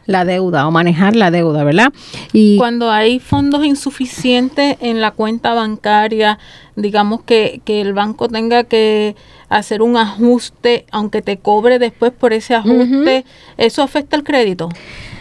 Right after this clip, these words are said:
Speaker 1: No necesariamente, pero sí se puede ver reflejado si us-, si, si, por ejemplo, porque cuando el, el banco le provee, eh, tal vez dinero, ¿verdad?, para sufragar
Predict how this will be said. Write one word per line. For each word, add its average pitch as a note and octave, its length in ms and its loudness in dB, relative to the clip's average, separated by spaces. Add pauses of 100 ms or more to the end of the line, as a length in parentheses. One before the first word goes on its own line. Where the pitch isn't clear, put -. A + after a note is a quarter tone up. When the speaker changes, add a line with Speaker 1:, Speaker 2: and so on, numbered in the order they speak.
(280)
Speaker 1:
No C4+ 320 6
necesariamente, A4+ 440 4
pero C4 220 4
sí - 220 -2
se C4 180 0
puede B3+ 240 2
ver E4+ 180 2
reflejado E4+ 600 0
si B3+ 180 -2
us-, A#3 220 0
si, A3+ 540 2
si, A3 640 4
por A3+ 160 2
ejemplo, A#3 340 2
porque A3 220 2
cuando A3+ 300 2
el, G#3+ 100 2 (160)
el A#3 160 2
banco B3 380 2
le F4 220 4
provee, B3+ 760 0 (380)
eh, A3 260 4
tal G#3+ 220 2
vez C4+ 240 0
dinero, A3 760 2
¿verdad?, F#3 380 2
para F#3 480 0
sufragar G#3 1400 0